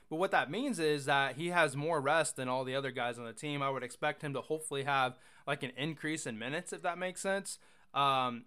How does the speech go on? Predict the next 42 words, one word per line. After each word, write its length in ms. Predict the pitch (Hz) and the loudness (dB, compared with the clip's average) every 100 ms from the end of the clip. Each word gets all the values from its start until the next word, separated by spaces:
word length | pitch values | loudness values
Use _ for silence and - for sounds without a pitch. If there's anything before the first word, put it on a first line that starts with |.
| - | -6
and 140 | 156 | -2
then 80 | 185 | 2
on 200 | 185 160 | 2 2
two 280 | - 214 262 | -2 -4 -2
days 320 | 196 196 170 | 0 -2 -2
of 180 | 147 123 | -4 0
rest 520 | 139 175 - - - _ 113 | 2 2 0 -10 -12 _ -10
this 280 | 147 180 - | -4 -2 -4
year, 380 | 135 147 190 202 | -4 0 -2 -4
he 140 | 151 110 | -8 -2
averages 460 | 143 185 208 202 | -2 -2 -4 -6
twenty-one 720 | - - 165 175 135 143 165 | -8 -6 -4 -4 -2 -2 -2
point 340 | - 151 139 - | -6 -6 -6 -8
seven 540 | - 135 139 151 143 | -10 -2 -2 -2 -6
points 360 | - 139 135 - | -8 -8 -8 -10
per 200 | 127 113 | -12 -8
game, 260 | 139 113 - _ _ _ | -8 -8 -12 _ _ _
which, 360 | 143 156 - - _ - | -2 -2 -2 -8 _ -2
I 120 | 151 | 0
mean, 300 | 156 147 131 | 2 0 0
is 200 | 139 139 | -4 -6
pretty 300 | - 220 165 | -2 -2 0
good, 260 | 220 175 | 0 2
right? 240 | 131 190 143 | 2 2 4
That's 240 | 165 - | 0 2
right 240 | 143 175 156 | 2 2 2
where 140 | 165 | 4
that 180 | 156 127 | 4 4
line 260 | 147 160 | 2 2
is 140 | 139 - | 0 0
set. 320 | 160 175 - | 4 4 4
So 180 | - 139 | -2 0
when 160 | 143 | 0
he 100 | 156 | -4
has 280 | 139 143 165 | 0 2 2
a 60 | 156 | -2
little 240 | 151 151 | -2 -2
bit 160 | 135 151 | -2 -2
of 100 | 139 | -2
an 80 | 123 | -6
extended 540 | 113 - 147 147 123 | -10 -10 -8 -8 -4
rest, 280 | 139 156 | -2 -2